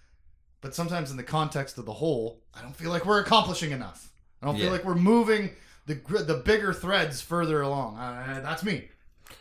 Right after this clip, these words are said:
Speaker 2: Yeah, and, and when the, the book stretches on for forty some odd chapters,
Speaker 1: And
Speaker 2: it's
Speaker 1: that's
Speaker 2: hard.
Speaker 1: Yeah, but that's us. That's our fault.
Speaker 2: It
Speaker 1: That's
Speaker 2: is.
Speaker 1: my fault. <laughs> Like, that's a self-imposed problem, so I can't get mad about that.
Speaker 2: <laughs> No.
Speaker 1: "Oh, we had to read this one for two and a half months."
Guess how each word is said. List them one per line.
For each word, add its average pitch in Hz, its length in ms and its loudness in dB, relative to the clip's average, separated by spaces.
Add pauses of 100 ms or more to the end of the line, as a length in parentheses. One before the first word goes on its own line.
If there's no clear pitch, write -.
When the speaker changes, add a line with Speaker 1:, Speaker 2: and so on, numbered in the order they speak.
(180)
Speaker 2:
Yeah, 117 340 2
and, 147 300 -2
and 160 280 -6
when 160 220 0
the, 127 260 0 (160)
the 127 80 -8
book 170 220 0
stretches 123 380 -2
on 160 220 4
for 107 440 -2
forty 117 540 -6
some 123 280 -6
odd 104 200 0
chapters, 160 360 -2
Speaker 1:
And 160 80 4
Speaker 2:
it's 214 100 4
Speaker 1:
that's 269 60 -2
Speaker 2:
hard. 135 280 0
Speaker 1:
Yeah, 190 180 -2
but 208 100 -8
that's 226 220 -2
us. 180 360 -2
That's 135 260 -6
our 156 120 -2
fault. 95 360 -12 (100)
Speaker 2:
It - 80 -4
Speaker 1:
That's 156 180 0
Speaker 2:
is. 156 40 -8
Speaker 1:
my 262 140 0
fault. - 400 -10
<laughs> 143 40 -12 (280)
Like, 180 200 2
that's 196 180 -2
a 214 80 -6
self-imposed 160 880 -4
problem, 107 420 -6
so 135 220 -4
I 139 80 -6
can't 226 180 -10
get 120 160 -10
mad 101 200 -12
about 104 160 -14
that. 131 540 0
Speaker 2:
<laughs> - 20 -
No. 165 80 2
Speaker 1:
"Oh, 185 160 8
we 175 100 4
had 180 80 2
to 165 80 -2
read 175 180 0
this 165 160 -4
one 175 140 0
for 156 160 -6
two 160 160 -2
and 156 100 0
a 147 40 -2
half 147 260 0
months." 147 380 -4